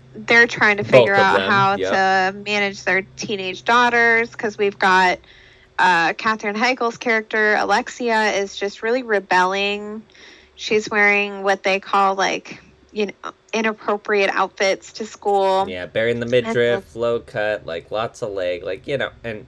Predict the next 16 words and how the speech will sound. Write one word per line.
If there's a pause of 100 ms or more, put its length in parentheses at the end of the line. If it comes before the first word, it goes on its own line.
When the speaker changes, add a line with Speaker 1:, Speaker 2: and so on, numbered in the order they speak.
(120)
Speaker 2:
platform
Speaker 1:
She's
Speaker 2:
shoes.
Speaker 1:
calling
her
parents
by
name.
Speaker 2:
Yeah. (920)
Which
is
more
a
Gen
X
thing.